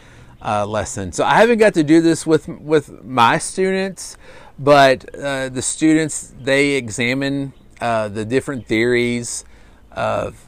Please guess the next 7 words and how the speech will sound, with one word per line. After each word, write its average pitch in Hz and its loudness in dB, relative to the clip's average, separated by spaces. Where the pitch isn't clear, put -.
how 120 6
the 123 2
colonists 127 0
vanished. 127 -2
And 113 0
so, 110 2
uh, 58 -4